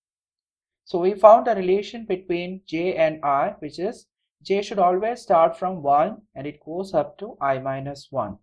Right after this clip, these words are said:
Now, what is the relationship between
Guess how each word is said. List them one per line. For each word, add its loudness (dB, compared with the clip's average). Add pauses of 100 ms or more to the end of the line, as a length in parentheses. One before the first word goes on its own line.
(1400)
Now, -4
what 0
is -8
the -2
relationship -4
between -8